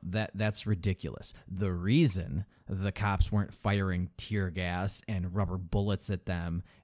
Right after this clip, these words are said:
and, and beating them with batons is not because they were white. It's because they were armed.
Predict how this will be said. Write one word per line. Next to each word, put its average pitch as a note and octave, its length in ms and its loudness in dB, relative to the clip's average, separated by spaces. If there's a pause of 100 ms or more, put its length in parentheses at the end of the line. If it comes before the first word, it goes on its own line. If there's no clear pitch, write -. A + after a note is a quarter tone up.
and, F2 480 -2
and F#2 320 -6
beating G2+ 320 2
them F#2+ 260 4
with G2 240 0
batons F2 720 0 (300)
is G#2 180 -6
not G#2 320 0
because G2 760 -2
they F#2 160 0
were E2+ 160 -2
white. D#2+ 600 -8 (720)
It's - 180 -4
because F#2 880 0 (180)
they G2 360 2
were G#2+ 340 2
armed. G#2 580 0